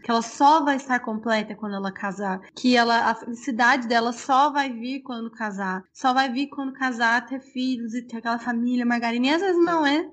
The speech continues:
assim. Isso, na verdade, nem é bíblico. Existem pessoas até que foram chamadas para o celibato. Então, assim,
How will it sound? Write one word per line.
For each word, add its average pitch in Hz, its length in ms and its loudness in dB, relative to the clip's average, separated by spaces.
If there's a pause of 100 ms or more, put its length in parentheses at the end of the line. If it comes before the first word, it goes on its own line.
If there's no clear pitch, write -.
assim. 226 440 -4
Isso, 285 220 0
na 294 140 6
verdade, 247 580 2 (600)
nem 262 180 4
é 330 60 4
bíblico. 370 400 2
Existem 233 320 0
pessoas 254 320 0
até 247 300 0
que 247 40 -14
foram 233 240 -4
chamadas 220 560 0 (320)
para 202 280 0
o - 20 -10
celibato. 233 720 0 (340)
Então, 220 320 -4
assim, 226 400 -4